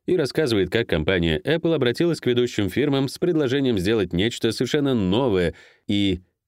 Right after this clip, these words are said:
великое. Итак,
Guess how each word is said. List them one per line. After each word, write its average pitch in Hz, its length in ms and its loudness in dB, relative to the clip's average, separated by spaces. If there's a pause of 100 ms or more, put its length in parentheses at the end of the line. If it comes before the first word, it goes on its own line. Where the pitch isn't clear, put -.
(160)
великое. 90 920 0 (920)
Итак, 87 720 -2